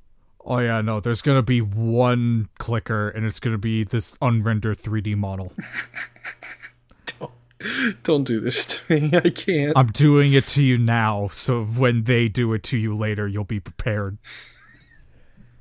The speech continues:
Speaker 1: It's the only way.
Speaker 2: Oh, no.
Speaker 1: Uh,
Speaker 2: All right.
Speaker 1: but yeah, that that seems to be, like, all the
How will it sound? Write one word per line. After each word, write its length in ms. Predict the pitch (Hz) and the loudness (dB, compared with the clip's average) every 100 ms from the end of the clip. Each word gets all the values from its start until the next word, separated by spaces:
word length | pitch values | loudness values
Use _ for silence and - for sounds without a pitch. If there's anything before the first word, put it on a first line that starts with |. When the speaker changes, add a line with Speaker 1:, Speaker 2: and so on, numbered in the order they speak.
| - - _ - | -20 -20 _ -12
Speaker 1:
It's 200 | 123 123 | -6 2
the 140 | 135 | 2
only 240 | 127 127 | 4 2
way. 360 | 117 107 117 104 | 0 0 -2 -2
Speaker 2:
Oh, 680 | 165 151 143 139 135 131 127 | 4 6 8 6 4 2 0
no. 640 | 127 127 131 131 131 127 - - - - - - _ _ - | -2 -2 -2 -2 -2 -6 -12 -20 -20 -20 -20 -20 _ _ -8
Speaker 1:
Uh, 40 | 120 113 107 - _ - - - - - - - - - - - | -6 -6 -8 -14 _ -20 -20 -20 -20 -20 -20 -20 -20 -20 -20 -8
Speaker 2:
All 60 | 131 | 0
right. 300 | 127 113 107 104 | 2 4 2 -2
Speaker 1:
but 80 | 117 | -6
yeah, 180 | 104 104 - _ _ - | -8 -8 -12 _ _ -8
that 280 | 120 123 _ - - _ _ _ - | -6 -6 _ -20 -20 _ _ _ -2
that 200 | 151 147 | -2 0
seems 240 | 170 156 | 0 0
to 60 | 139 | 2
be, 80 | |
like, 160 | 151 143 | 0 0
all 180 | 139 139 | 0 0
the 160 | 139 | -2